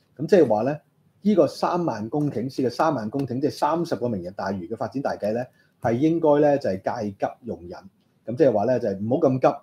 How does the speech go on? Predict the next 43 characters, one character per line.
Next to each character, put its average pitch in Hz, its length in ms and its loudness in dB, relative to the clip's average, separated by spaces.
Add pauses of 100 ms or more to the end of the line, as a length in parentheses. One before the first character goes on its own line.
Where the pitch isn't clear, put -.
(140)
噉 123 120 -2
呢， 147 80 0
就 123 80 -2
慢 107 220 -6
慢 107 180 -4
慢 104 200 -4
慢 98 180 -6
做。 95 240 -8 (320)
噉 175 160 2
喺 165 140 6
個 160 80 6
財 101 320 -4
政 127 140 -2
嘅 131 100 -2
結 131 100 -2
構 123 180 0
上 113 200 -2
邊 107 140 -2
啦， 147 180 -2 (280)
或 123 140 2
者 151 140 2
呢 160 100 6
個 - 60 -8
發 123 160 0
展 127 180 -2
上 127 140 2
邊 101 180 -4
呢， 131 120 -4 (280)
都 147 80 2
應 147 160 4
該 135 220 8
呢， 131 120 6
就 110 120 -2
係 95 100 0
去 104 320 -2
睇 - 480 -2
住 107 60 0
呢 131 100 -4
香 139 160 2
港 120 120 -2
嘅 110 60 -4
需 123 280 0
求， 85 180 -8